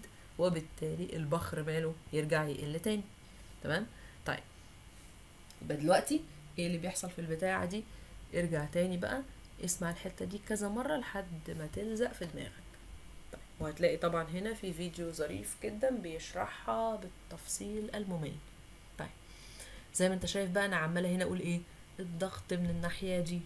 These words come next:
والفورس والسبرينج والبيلو، واضح ان كل دي حاجات ميكانيكال بحتة. اي حاجة ميكانيكال مع الوقت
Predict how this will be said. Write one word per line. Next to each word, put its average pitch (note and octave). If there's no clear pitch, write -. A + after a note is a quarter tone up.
والفورس F#3
والسبرينج F3+
والبيلو، F#3
واضح G#3
ان E3+
كل G3+
دي G3+
حاجات F#3
ميكانيكال F#3+
بحتة. E3+
اي A3
حاجة E3
ميكانيكال A#3
مع E3
الوقت E3+